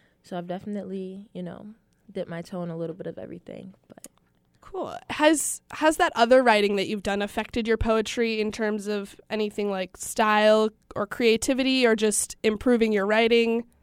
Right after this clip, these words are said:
Speaker 1: I think it definitely contributed to me being so much of a storyteller. The majority of my poems, I like to tell a story versus just talk to the audience.
Speaker 2: Cool, cool. I kind of touched on this earlier, but where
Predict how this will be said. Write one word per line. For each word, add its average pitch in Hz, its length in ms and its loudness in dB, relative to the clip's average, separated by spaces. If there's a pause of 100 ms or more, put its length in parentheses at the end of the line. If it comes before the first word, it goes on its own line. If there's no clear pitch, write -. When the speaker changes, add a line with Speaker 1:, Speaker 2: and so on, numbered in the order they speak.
(440)
Speaker 1:
I 214 80 -4
think 285 200 -8
it 220 200 -6
definitely 233 560 -6
contributed 202 720 -10
to 196 100 -14
me 180 140 -8
being 175 300 -8
so 175 180 -10
much 175 240 -10
of 165 100 -14
a 160 60 -12
storyteller. 175 880 -12 (300)
The 196 80 -8
majority 196 460 -6
of 190 100 -8
my 170 160 -8
poems, 175 480 -8
I 165 80 -12
like 165 320 -10
to 160 180 -10
tell 160 300 -14
a 160 80 -10
story - 480 -18 (120)
versus 165 360 -12
just 170 320 -12
talk - 260 -14
to - 100 -20
the - 120 -16
audience. - 720 -20 (720)
Speaker 2:
Cool, - 260 -16 (260)
cool. - 240 -14 (1500)
I 277 100 2
kind 403 320 2
of 403 80 0
touched - 300 -2
on 277 120 2
this 262 160 0
earlier, 214 440 0
but 208 320 2 (580)
where 320 460 8